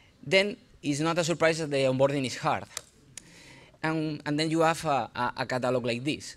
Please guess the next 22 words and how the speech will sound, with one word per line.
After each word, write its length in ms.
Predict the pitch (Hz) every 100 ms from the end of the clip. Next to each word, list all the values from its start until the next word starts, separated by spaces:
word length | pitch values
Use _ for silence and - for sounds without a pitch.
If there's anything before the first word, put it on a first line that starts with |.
| -
which 160 | - -
is, 260 | - - - - - 90
uh, 220 | 95 - 139 - - 113
difficult 480 | 123 123 107 113 123
to 80 |
handle. 360 | 147 175 131 123 - - - - - - - - - - - -
But 160 | 127 131 - - - -
hold 160 | 160 160
on, 300 | 135 127 -
we 180 | 143 156
have 220 | 156 143
the, 380 | 127 123 110 -
the, 380 | 110 113 107 101
the 140 | 104
blueprint 500 | 120 170 165 180 180 - _ _
for 320 | - 117 123
developing 560 | 127 113 101 98 101 98
the 220 | 95 90 - _ _ -
network 240 | 120 131
service, 320 | 151 147 151
but 200 | 143 123 - 139
oh, 160 | -